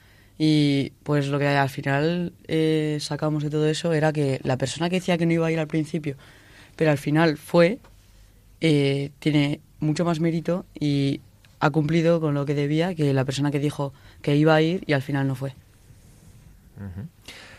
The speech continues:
Speaker 2: O sea que esto es la, esta reflexión sobre la vida con disfraz, ¿no? Hay veces que nosotros vivimos nuestra vida y, y la vivimos con disfraz, no, no aparentamos lo que somos, ¿no?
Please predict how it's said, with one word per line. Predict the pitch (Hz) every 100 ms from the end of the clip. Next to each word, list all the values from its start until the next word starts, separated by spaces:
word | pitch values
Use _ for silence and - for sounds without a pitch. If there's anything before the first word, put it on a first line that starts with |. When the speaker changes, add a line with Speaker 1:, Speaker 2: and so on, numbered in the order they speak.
| - - _ _
Speaker 2:
O | -
sea | 95 92
que | 95 92 -
esto | - - 101
es | -
la, | 107
esta | 107 107
reflexión | 104 104 98 107
sobre | 113 110
la | 104
vida | 101 104 104 98
con | 104
disfraz, | 95 92 - 113
¿no? | 113 123
Hay |
veces | 101 101 90
que |
nosotros | 110 98 98 110 113 - - - - -
vivimos | - 107 107 107 110 -
nuestra | 113 113 - 107
vida | 110 117 127
y, | 110
y | 104 101
la | 98
vivimos | 101 101
con | 110 101
disfraz, | 92 - 123
no, | 104 101 98 98
no | 95 98 101
aparentamos | 104 104 101 98 98 95
lo | 92
que | 90
somos, | 135 110 95
¿no? | 160